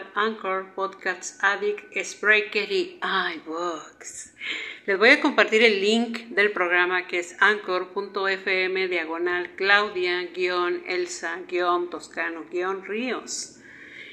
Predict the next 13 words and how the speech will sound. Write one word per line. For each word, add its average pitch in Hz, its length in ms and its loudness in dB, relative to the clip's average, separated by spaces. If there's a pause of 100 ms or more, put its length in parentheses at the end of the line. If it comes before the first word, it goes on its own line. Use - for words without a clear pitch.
Y 359 320 12
también 269 280 6
les 254 120 6
voy 262 100 6
a 262 100 6
compartir 208 460 2
mi 220 140 6
correo 190 240 4
electrónico 196 840 2
que 180 120 2
es 180 120 -2
toscano 180 460 -2
rios 185 720 -2